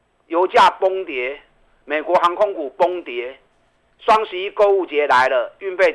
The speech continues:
调涨一倍，加上获利创历史新高，本益比刚刚五倍呢。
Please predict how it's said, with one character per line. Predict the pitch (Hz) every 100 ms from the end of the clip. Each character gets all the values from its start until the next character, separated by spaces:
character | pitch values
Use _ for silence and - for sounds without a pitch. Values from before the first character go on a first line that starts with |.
| -
调 | 143 156
涨 | 151 101
一 | -
倍， | - 175 107 _ _ _ _ _ _
加 | - 208
上 | 208 185
获 | 175 202
利 | 190
创 | - 185
历 | 175 151
史 | 120
新 | 143 143
高， | 139 131 135 _ _ _ _ -
本 | 151
益 | 190
比 | 156
刚 | 147
刚 | 143 131
五 | 120
倍 | 120 143 139
呢。 | 139 123